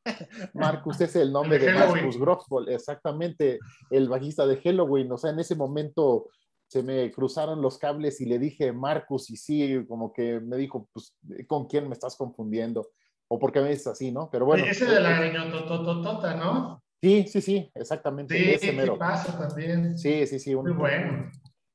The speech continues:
Speaker 1: un tipazo. Este, entonces sí, sí, creo que era una alineación en donde todos eran bastante, bastante conocidos, reconocibles y además, este, pues, simpáticos, carismáticos, ¿no?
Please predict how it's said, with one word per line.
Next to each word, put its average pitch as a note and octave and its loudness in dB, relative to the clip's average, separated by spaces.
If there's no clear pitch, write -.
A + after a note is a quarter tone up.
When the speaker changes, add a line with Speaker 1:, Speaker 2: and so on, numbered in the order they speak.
Speaker 1:
un D3+ -2
tipazo. C3 -2
Este, A2+ -2
entonces D#3 -4
sí, C4 -4
sí, G3 -6
creo F3+ 0
que G3+ 2
era G3+ 2
una G3+ 0
alineación C3 -2
en D3+ -6
donde A#2 -2
todos C#3+ 0
eran C3+ -2
bastante, A#2+ -4
bastante F#3 -6
conocidos, F#3+ 0
reconocibles C#3+ -2
y B2+ 2
además, A#2+ -4
este, G#2 -2
pues, G#2+ -16
simpáticos, B2+ -8
carismáticos, A#2+ -10
¿no? F3 -12